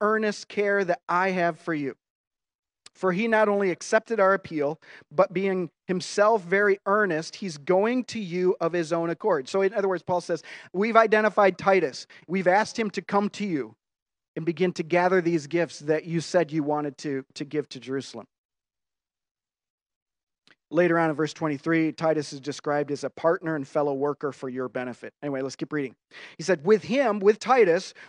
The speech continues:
we're sending the brother who is famous among all the churches for his preaching of the gospel." He's not named. We don't know s-, for sure who this is.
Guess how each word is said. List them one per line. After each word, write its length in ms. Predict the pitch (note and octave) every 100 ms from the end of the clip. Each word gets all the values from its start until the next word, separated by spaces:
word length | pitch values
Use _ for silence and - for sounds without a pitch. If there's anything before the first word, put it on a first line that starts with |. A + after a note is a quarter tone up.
| -
we're 140 | F#3+
sending 420 | G3 A#3 A#3+ C#4
the 80 | A#3+
brother 400 | F3+ F#3+ A3 A3
who 100 | G3+
is 140 | G3 -
famous 540 | - A3 C4 G#3 -
among 260 | F#3+ F3+ F3+
all 100 | F#3+
the 140 | F#3
churches 480 | - A3 G#3+ F#3+ D#3+
for 160 | F3+
his 100 | E3+
preaching 400 | - F#3 F3 E3
of 80 | D#3+
the 60 | D#3
gospel." 500 | F3+ A3 - - G2 _ _ _ _ _ _ _ _ _ _ _ _ _ _ _ _ _ _
He's 140 | - E3
not 160 | E3+
named. 440 | D3 D#3 E3+ B3+ A3 -
We 100 | F#3
don't 200 | G3 -
know 180 | C#3+ D#3+
s-, 200 | - - _ _ _
for 140 | - D3+
sure 420 | - G3 F#3 A#3
who 100 | A3+
this 260 | A3 A3
is. 220 | A#3 A#3+